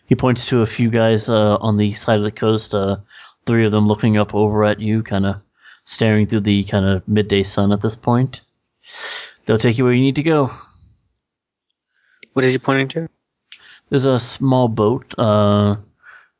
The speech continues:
Speaker 1: like, a small rowboat. <laughs>
Speaker 2: Oh, jeez. All right, I will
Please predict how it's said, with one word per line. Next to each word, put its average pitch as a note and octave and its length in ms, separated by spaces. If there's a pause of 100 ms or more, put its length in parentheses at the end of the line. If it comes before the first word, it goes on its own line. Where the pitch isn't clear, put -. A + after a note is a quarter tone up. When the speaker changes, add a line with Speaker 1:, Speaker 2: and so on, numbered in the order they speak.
(160)
Speaker 1:
like, G#2+ 160 (540)
a A#2+ 80
small A2 380
rowboat. F#2 720 (260)
<laughs> - 100 (1300)
Speaker 2:
Oh, F#2+ 300
jeez. - 680 (2500)
All A2+ 140
right, C#3 340
I G#2 120
will A2+ 520